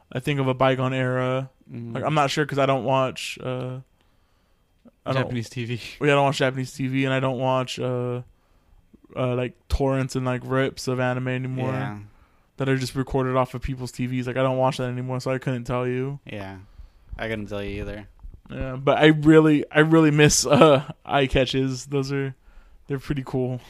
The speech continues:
Speaker 2: <laughs> And, um, I think music would be the best time to talk about the sound effects.
Speaker 1: Oh, yeah.
Speaker 2: So
Speaker 1: The really fun cartoony sound effects.
Speaker 2: Yeah, like, um, one,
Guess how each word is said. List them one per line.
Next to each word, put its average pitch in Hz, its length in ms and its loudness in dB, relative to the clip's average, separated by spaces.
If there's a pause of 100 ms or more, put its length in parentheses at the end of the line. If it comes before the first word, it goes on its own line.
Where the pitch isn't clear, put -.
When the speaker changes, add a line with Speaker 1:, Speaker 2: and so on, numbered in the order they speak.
(100)
Speaker 2:
<laughs> 127 100 -8 (720)
And, 131 180 0
um, 120 300 0
I 131 80 -2
think 190 360 -6
music 127 380 -2
would 107 160 -2
be 113 80 -2
the 104 140 -4
best 107 240 -4
time 104 180 -4
to 98 80 -6
talk 101 300 -4
about 101 240 -4
the - 60 -14
sound 95 300 -8
effects. - 680 -12 (520)
Speaker 1:
Oh, 202 240 12
yeah. 156 500 8 (420)
Speaker 2:
So 117 580 0
Speaker 1:
The 147 80 -12
really 175 400 8
fun 160 340 0
cartoony 151 500 0
sound 135 220 -2
effects. 131 460 -4
Speaker 2:
Yeah, 107 360 -2
like, 113 260 -2
um, 113 320 -4
one, 123 420 0